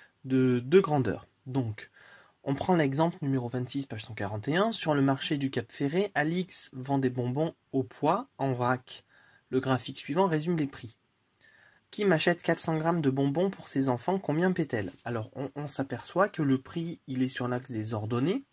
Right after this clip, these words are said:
l'axe vertical, et que sur l'axe des, euh, horizontales, l'axe des abscisses, c'est la masse des bonbons en grammes. Donc, on va regarder les quatre cents grammes d'abord sur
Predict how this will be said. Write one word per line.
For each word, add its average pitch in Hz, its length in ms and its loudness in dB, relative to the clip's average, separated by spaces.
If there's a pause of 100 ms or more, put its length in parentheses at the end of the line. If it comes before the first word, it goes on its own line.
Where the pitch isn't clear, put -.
(200)
l'axe 117 240 -10
vertical, 123 640 -4 (460)
et 135 80 -6
que 139 100 0
sur 131 160 -4
l'axe 135 280 0
des, 127 360 0 (280)
euh, 101 520 -4
horizontales, 135 600 2
l'axe 123 180 2
des 113 160 -2
abscisses, - 540 -4
c'est - 180 -4
la 113 120 0
masse 180 260 0
des 165 100 2
bonbons 160 320 0
en 151 140 0
grammes. 107 320 -2 (420)
Donc, 139 180 -4
on - 60 0
va 175 120 4
regarder 185 420 6
les 165 100 2
quatre 135 180 2
cents 127 180 -2
grammes 180 300 2
d'abord 147 440 2
sur 180 400 -2